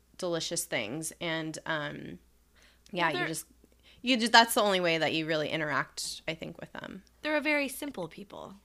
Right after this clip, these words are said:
Speaker 2: So
Speaker 1: Very
Speaker 2: they,
Speaker 1: simple.
Speaker 2: like, everything is made from, like, yeah, like, the, what they sell is what they grow and h-, make from scratch and by
Speaker 1: Mm-hmm.
Speaker 2: hand. And,
Speaker 1: Yep.
Speaker 2: like, a lot of them sell, like, furniture, wooden furniture that they make, and they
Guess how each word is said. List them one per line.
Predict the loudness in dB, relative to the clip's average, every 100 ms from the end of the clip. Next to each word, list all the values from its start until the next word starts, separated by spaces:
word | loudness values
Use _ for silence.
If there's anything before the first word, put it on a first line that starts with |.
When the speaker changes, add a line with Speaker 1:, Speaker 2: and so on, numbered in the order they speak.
| _
Speaker 2:
So | -10 -2
Speaker 1:
Very | 2 4 4
Speaker 2:
they, |
Speaker 1:
simple. | 2 -2 -4 -4 -4 -4
Speaker 2:
like, | -4 -2
everything | -2 -2 -4 -6 -6
is | -6 -6
made | -6 -8 -10
from, | -12 -10
like, | -10 -10 -2
yeah, | 0 0
like, | -4 -10
the, | -18 -20 -20 -20 _ _ _ -20 -6
what | -4 0
they | -2
sell | 0 0 0 0
is | -4
what | -6 -6
they | -8
grow | -6 -4 -2 -2
and | -4 -6 -10
h-, | -14 -12
make | -8 -8 -10
from | -12 -12 -12
scratch | -6 -4 -4 -4 -8 -10 -14
and | -12 -6
by | -2 0
Speaker 1:
Mm-hmm. | 0
Speaker 2:
hand. | -2 -4 -8 -10
And, | -10 -12 -14 -18 -20 -20 _
Speaker 1:
Yep. | -4
Speaker 2:
like, | -4 -8 -20 _ -12
a | -6
lot | -4
of | -6
them | -8 -10
sell, | -8 -8 -6
like, | -8 -10
furniture, | -8 -6 -6 -8 -8 -10
wooden | -8 -6 -4 -4 -6
furniture | -8 -8 -6 -6 -6
that | -6 -8
they | -8
make, | -8 -8 -8 -10 -10
and | -8 -6
they | -6 -8